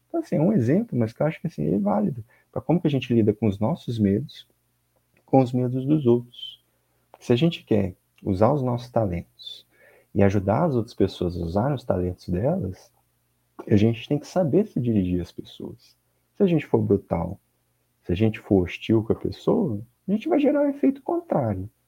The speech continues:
nos outros e em nós. Brutalidade não põe ninguém pra frente,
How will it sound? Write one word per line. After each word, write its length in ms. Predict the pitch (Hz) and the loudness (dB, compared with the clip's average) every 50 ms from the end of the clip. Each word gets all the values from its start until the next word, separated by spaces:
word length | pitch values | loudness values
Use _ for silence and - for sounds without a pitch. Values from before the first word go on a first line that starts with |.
| _ _ _ - | _ _ _ -4
nos 220 | - 151 180 170 139 | -2 -2 0 2 2
outros 640 | 139 143 165 190 - - 339 262 277 - - - - | 2 2 2 0 -2 -6 -8 -8 -8 -10 -18 -14 -6
e 80 | - 120 | -4 -2
em 80 | 165 | 0
nós. 440 | 196 185 117 101 107 - - - - | 0 -2 -2 -4 -6 -10 -14 -12 -2
Brutalidade 840 | - - 156 214 - - 165 135 107 92 95 101 131 165 156 107 98 101 | 2 4 4 4 6 4 4 4 4 0 0 0 0 0 -2 -2 0 0
não 120 | 104 107 | 0 0
põe 160 | 107 - 143 | -2 -2 -4
ninguém 280 | 151 139 113 135 180 208 | -2 -2 -2 -2 -2 -2
pra 160 | - 165 113 | -4 -6 -8
frente, 580 | - - - - - 123 - - - - _ | -8 -10 -10 -10 -10 -12 -14 -20 -20 -20 _